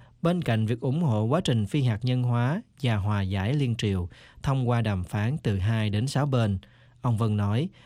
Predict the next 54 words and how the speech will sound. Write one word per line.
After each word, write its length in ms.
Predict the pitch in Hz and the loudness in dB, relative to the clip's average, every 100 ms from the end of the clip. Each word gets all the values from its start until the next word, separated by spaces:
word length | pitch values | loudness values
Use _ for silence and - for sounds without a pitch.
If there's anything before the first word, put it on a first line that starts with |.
| - | -2
Việt 180 | 117 | 0
Nam 160 | 139 147 | 2 2
có 120 | 175 | 0
thể 140 | 143 117 | 0 -2
chia 240 | - 160 | 0 0
sẻ 240 | 143 107 | 2 -2
kinh 300 | 117 156 143 | 0 -2 0
nghiệm 280 | 117 101 107 | 0 0 0
ba 120 | 120 | 0
mươi 160 | 117 117 | 2 2
năm 240 | 120 117 | 2 0
thực 180 | 113 110 | 0 -2
hiện 200 | 113 104 | 0 -2
chính 140 | 104 156 | 0 -2
sách 140 | 190 | -2
đổi 180 | 104 110 | 0 0
mới, 360 | 127 127 185 - | 2 2 0 0
cải 180 | 104 120 | -2 -2
cách 200 | 180 196 | -2 -2
và 100 | 117 | 0
mở 220 | 101 101 113 | 0 0 -2
cửa 360 | - 95 104 151 - | -2 0 0 -2 -6
với 260 | 104 107 143 | -2 0 0
Triều 140 | - 92 | -2 -2
Tiên. 280 | 110 95 85 - - - - _ | 0 -2 -4 -10 -20 -20 -20 _
Triều 160 | - 123 | 0 0
Tiên 380 | 117 131 127 120 | 2 0 2 0
trước 140 | 175 | 0
đây 140 | 160 139 | 0 2
ưu 180 | 131 | 0
tiên 260 | 123 131 120 | 0 0 0
quân 140 | 135 | 0
sự 200 | 127 117 | 0 0
quốc 160 | 104 160 | 0 -2
phòng 380 | - 113 101 98 - _ _ | 0 0 0 -4 -8 _ _
và 220 | 113 120 110 | -2 0 2
ưu 200 | 123 120 | 0 0
tiên 340 | 135 127 117 | 0 0 0
bảo 140 | 107 | 0
vệ 200 | 120 104 | 0 -2
chế 180 | 95 139 | 0 -2
độ 300 | 131 98 98 98 | 0 0 -2 -2
trước 240 | 135 156 | -4 -2
kinh 200 | - 120 | -2 -2
tế. 360 | 104 104 107 175 - - - - _ | 0 0 0 -2 -4 -20 -20 -20 _
Nhưng 200 | 156 160 | -2 0
khi 160 | 160 175 | 0 0
đặt 160 | 117 101 | 0 0
quan 160 | 143 127 | 0 2
hệ 120 | 101 | 0
kinh 240 | - 127 | 0 0
tế 120 | 120 | 0
lên 220 | 170 139 117 | 2 2 2
trên, 400 | 127 117 107 | 2 2 0